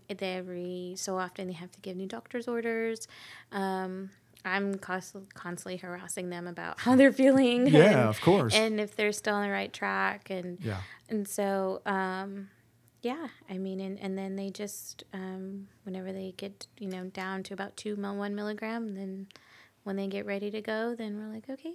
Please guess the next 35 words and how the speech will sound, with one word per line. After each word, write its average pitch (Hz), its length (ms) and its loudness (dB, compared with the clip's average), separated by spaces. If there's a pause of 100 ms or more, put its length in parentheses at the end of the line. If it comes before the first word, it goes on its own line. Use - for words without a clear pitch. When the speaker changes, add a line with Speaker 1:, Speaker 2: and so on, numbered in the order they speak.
(120)
Speaker 1:
well, 240 100 -10
good 240 180 -10
luck. 294 320 -12
We're 226 120 -8
here 220 160 -8
if 220 120 -14
you 233 60 -8
need 247 140 -6
us." 240 420 -10
<laughs> 302 140 4
Speaker 2:
Yeah, 104 640 6
I 123 120 2
love 123 280 2
that 117 300 0
Speaker 1:
So - 100 -4
Speaker 2:
too. 113 260 0
So 135 200 0
there's, 135 160 2
there's 160 340 0
multiple 196 400 2
pathways. 120 680 0
There's 113 160 -4
Speaker 1:
Mm-hmm. 135 40 0
Speaker 2:
multiple 139 460 0
ways 123 600 4
to, 113 360 2 (540)
to 131 180 4
have 113 260 2
access 151 520 2
to, 123 300 2 (120)
to 131 100 0
medicated 123 720 2
assisted 127 500 -2
Speaker 1:
Uh-huh. 123 200 4
Speaker 2:
therapy. 165 320 2